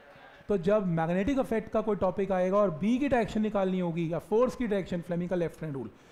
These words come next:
जब induce current, पैदा हुआ हुआ current निकालना है, तो Fleming का right hand rule। वो कहता है, "ठीक है।" Fleming का right हैंड रूल बोलता है,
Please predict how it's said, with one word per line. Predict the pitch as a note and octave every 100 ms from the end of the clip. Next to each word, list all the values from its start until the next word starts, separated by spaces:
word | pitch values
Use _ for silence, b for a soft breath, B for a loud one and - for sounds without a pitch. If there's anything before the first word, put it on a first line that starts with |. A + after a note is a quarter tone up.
| B B B
जब | A#3+ B3
induce | G#3 G3+ C#4 D#4 -
current, | B3+ C4 B3+ - - - - -
पैदा | G3 G3+
हुआ | A3+ A3
हुआ | G#3 G#3
current | G3+ G3 F#3
निकालना | F#3+ F3+ E3+ E3
है, | C#3+ A#2 - - -
तो | G#3 C#4 - -
Fleming | E3+ F3 F3
का | G3+
right | D#3+ D3+ D3+ A#2+
hand | C3 B2+
rule। | E2+ D2 - B B B B
वो | F3
कहता | G3 G3+
है, | G#3
"ठीक | G3 E3
है।" | A#2+
Fleming | - E3 F#3
का | G3
right | F#3 F#3 G3
हैंड | G3+
रूल | F#3+ F#3+
बोलता | F#3 G3
है, | A3 B3+